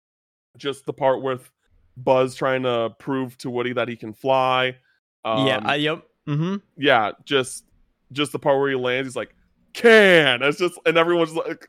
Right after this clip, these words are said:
Speaker 1: uh, cheering. You're just, like, you just get chills. You just get chills at that moment. Um, and,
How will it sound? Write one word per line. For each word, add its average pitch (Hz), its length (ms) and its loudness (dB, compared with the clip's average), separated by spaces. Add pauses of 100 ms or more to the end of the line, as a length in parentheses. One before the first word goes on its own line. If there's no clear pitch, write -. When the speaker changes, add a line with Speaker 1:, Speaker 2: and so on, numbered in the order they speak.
Speaker 1:
uh, 143 320 4
cheering. 170 500 -2
You're 170 140 -8
just, 160 160 -4
like, 160 120 0
you 170 80 -6
just 175 120 -6
get - 140 -12
chills. 120 580 -2
You 143 60 -16
just 143 200 -6
get 139 120 -12
chills 147 320 0
at 131 140 -6
that 123 140 -8
moment. 117 400 -14 (480)
Um, 131 600 2 (500)
and, 147 300 4